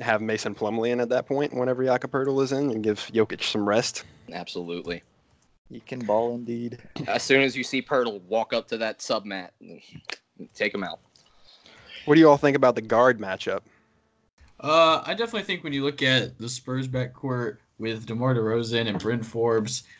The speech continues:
Speaker 4: versus the young rising stars in Jamal Murray and Gary Harris, uh, I think I'll take the playoff experience with DeMar DeRozan, which is probably one of the main reasons I'm calling the upset, uh, for the Spurs over the Nuggets. Um, Jamal Murray's definitely enjoyed a nice breakout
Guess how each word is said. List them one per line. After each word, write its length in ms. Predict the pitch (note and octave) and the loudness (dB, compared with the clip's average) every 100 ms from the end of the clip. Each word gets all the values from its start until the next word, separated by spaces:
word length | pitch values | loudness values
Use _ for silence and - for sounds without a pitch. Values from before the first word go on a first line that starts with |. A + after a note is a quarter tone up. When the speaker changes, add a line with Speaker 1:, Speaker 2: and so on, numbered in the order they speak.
| - | 2
Speaker 4:
versus 260 | D3+ C#3+ | 4 4
the 140 | - C3 | 2 4
young 260 | C3+ C#3+ | 6 6
rising 300 | C3 B2 B2+ | 4 6 4
stars 400 | A#2 B2 A#2 A#2 | 2 2 2 2
in 60 | A#2 | 0
Jamal 320 | G#2+ G#2+ A#2 | 0 0 0
Murray 280 | A2+ A#2 A2+ | 2 4 4
and 100 | G2+ | 2
Gary 300 | G#2 A2+ G#2+ | 4 4 4
Harris, 560 | A2+ A2 A2 A#2+ - - - - - | 4 4 2 0 -8 -12 -20 -10 4
uh, 140 | B2+ | 6
I 100 | C3+ | 6
think 180 | E3+ G#3 | 6 2
I'll 80 | D3 | 2
take 400 | - D3 C3+ - | 4 2 0 -8
the 80 | |
playoff 400 | A2 - C#3+ C3 | -8 0 4 4
experience 800 | B2 A#2+ C3 B2+ B2+ B2+ B2+ - | 2 -6 -4 0 2 2 0 -4
with 140 | B2 A2 | -8 -8
DeMar 240 | A#2 A#2+ | -2 -2
DeRozan, 640 | A2 A2+ B2 B2 A#2 A#2+ B2+ - _ - | 0 0 0 -2 -6 -6 -12 -20 _ -6
which 140 | C#3 | -4
is 80 | C#3 | 4
probably 240 | G3+ G3 | 6 8
one 140 | D3 D3 | 6 2
of 80 | C3 | 2
the 140 | B2 | -2
main 180 | A#2+ B2 | -2 -2
reasons 320 | B2+ B2+ B2+ | -2 -2 -2
I'm 140 | G#2 | -4
calling 360 | G#2+ D3+ D3+ B2 | 2 4 4 2
the 120 | G#2+ | 0
upset, 500 | G2+ - A2+ G#2 - _ _ _ - | -2 -2 0 0 -2 _ _ _ -14
uh, 200 | G2+ G2+ | -8 -6
for 140 | G#2 | -6
the 80 | A2 | -8
Spurs 460 | - - A2 A2 G#2+ | -6 2 2 2 -2
over 240 | - A#2 A2 | -2 0 2
the 80 | G#2+ | 2
Nuggets. 600 | A2 A2 A2+ A2+ - - _ - - - | 2 4 2 0 -6 -8 _ -18 -12 2
Um, 260 | B2+ B2+ | 6 8
Jamal 280 | B2+ C#3 D#3+ | 6 8 8
Murray's 280 | D#3 D3+ C3+ | 8 8 8
definitely 360 | C3 C#3 C#3 | 2 0 0
enjoyed 280 | B2+ B2+ C3 | 0 2 2
a 40 | A#2+ | 2
nice 260 | A#2 B2 | 0 -2
breakout 680 | - A2+ A#2+ B2+ A#2+ A#2+ - | -4 -4 -2 2 4 4 0